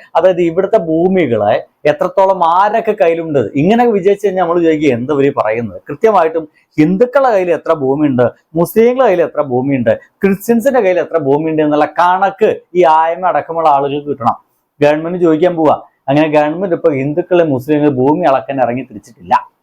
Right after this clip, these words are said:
അങ്ങനെ തിരിക്കൂല. ആ തിരിക്കിയതൊക്കെ നിങ്ങളൊരു മായാ സങ്കല്പമായിരിക്കും നിങ്ങൾ മനസ്സിലാവുക. ഇവിടെ ശശികല പറഞ്ഞു വയ്ക്കുന്നത് വേടെന്ന് പറയുന്ന പാട്ടുകാരനെ എന്തിനു വിളിച്ചു എന്നുള്ളതാണ്.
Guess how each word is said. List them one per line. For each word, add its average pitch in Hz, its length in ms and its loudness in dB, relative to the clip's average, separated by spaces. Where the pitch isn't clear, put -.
അങ്ങനെ 208 280 0
തിരിക്കൂല. 151 580 0
ആ 156 80 4
തിരിക്കിയതൊക്കെ 156 540 0
നിങ്ങളൊരു 151 360 0
മായാ 143 380 2
സങ്കല്പമായിരിക്കും 139 920 -2
നിങ്ങൾ 123 260 -6
മനസ്സിലാവുക. 151 560 0
ഇവിടെ 220 180 2
ശശികല 226 480 0
പറഞ്ഞു 196 320 0
വയ്ക്കുന്നത് 120 540 -2
വേടെന്ന് 208 460 0
പറയുന്ന 196 360 0
പാട്ടുകാരനെ 170 600 0
എന്തിനു 160 460 0
വിളിച്ചു 151 300 0
എന്നുള്ളതാണ്. 101 440 -4